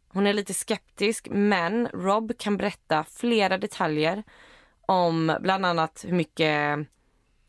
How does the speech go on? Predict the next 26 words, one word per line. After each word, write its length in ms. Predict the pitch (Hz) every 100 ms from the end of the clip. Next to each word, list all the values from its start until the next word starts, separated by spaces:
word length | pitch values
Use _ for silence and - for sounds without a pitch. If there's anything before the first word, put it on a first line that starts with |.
| _ _
Sarah 840 | - - 185 160 156 156 151 151 160
har 140 | 165
på 140 | -
sitt 220 | 151 147 -
bankkonto. 720 | 160 156 - 147 - 185 254 - _
Han 220 | - 196
kan 100 | 185
berätta 420 | 185 165 - 170 160
exakt 560 | 180 - - 190 - -
vart 280 | - 180
hennes 260 | - 160 151
familj 380 | 160 151 147 147
äger 260 | - 151 147
mark 580 | 156 175 226 - - -
och 120 | 190
så 80 | 175
vidare. 400 | 165 104 - - - - - - -
Och 100 | 196
den 120 | 196
här 200 | 196 170
informationen 720 | 170 196 214 208 170 156 151
har 100 | 160
han 240 | 156 151
fått 420 | - - 220 -
av 160 | - 156
säkerhetspolisen. 1080 | - 160 - - - 156 131 - - -